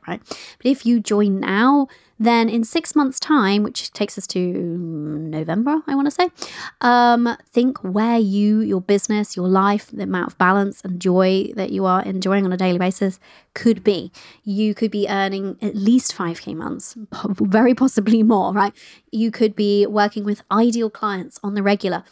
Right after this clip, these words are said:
You could be having those pinch me moments that I still experience now, like,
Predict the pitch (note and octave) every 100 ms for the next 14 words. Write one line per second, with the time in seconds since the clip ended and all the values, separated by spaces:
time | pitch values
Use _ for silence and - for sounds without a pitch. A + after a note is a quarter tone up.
0 | _ _ A3 A3 A3 G3+ G#3+ G#3+ G#3 G#3
1 | - - F4+ G4 - D4+ A#3+ G3+ G#3+ G#3
2 | - - F#3+ G#3+ B3+ - - F4+ G#3+ -
3 | - C4 A3 - G3 F#3 F#3+